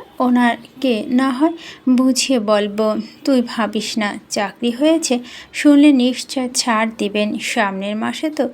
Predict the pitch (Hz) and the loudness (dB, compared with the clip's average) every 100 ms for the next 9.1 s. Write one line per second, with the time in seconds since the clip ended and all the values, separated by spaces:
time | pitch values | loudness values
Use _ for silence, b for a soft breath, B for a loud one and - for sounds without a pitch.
0 | B B B 262 254 285 285 311 302 202 | B B B -2 0 2 2 2 2 0
1 | 190 - - 226 311 320 220 220 226 - | -6 -4 -4 0 4 6 4 -2 -10 -20
2 | 226 320 254 202 214 254 226 247 240 269 | -14 -4 -4 -4 -6 -2 -2 -2 -2 -2
3 | 277 311 233 233 247 233 240 247 - 339 | 2 2 2 0 -2 -2 -2 -4 -4 -6
4 | - B B B 269 262 247 254 247 226 | -6 B B B -2 0 0 -2 0 -2
5 | 214 214 202 202 - 208 202 247 - - | -2 -4 -4 -4 -4 -4 -4 -8 -18 -6
6 | 233 208 - 233 240 294 247 226 - 233 | -4 -4 -4 -2 2 4 4 0 -4 -2
7 | 214 214 202 202 - 214 190 - 220 220 | -2 -4 -4 -6 -4 -2 -4 -6 -6 -2
8 | 240 247 349 349 B - _ - 294 311 | -4 -2 -4 -4 B -20 _ 2 4 4
9 | 339 | 0